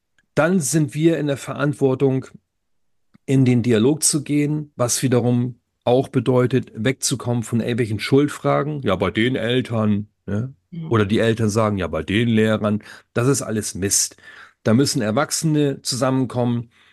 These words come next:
Speaker 1: ähm, sich wie Erwachsene verhalten. Die müssen mit den jungen Menschen ins Gespräch kommen und diese Sym-, äh,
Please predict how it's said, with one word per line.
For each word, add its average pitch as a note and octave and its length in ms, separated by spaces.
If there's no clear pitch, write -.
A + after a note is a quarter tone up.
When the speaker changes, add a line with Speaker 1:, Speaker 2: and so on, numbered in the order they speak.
Speaker 1:
ähm, A#2 520
sich B2 360
wie A#2 160
Erwachsene A2 580
verhalten. B2+ 720
Die A#2+ 60
müssen B2 320
mit A#2 120
den A#2 120
jungen B2 200
Menschen A#2+ 340
ins A2 160
Gespräch C#3 500
kommen B2+ 320
und C3 360
diese C3 480
Sym-, - 640
äh, B2 120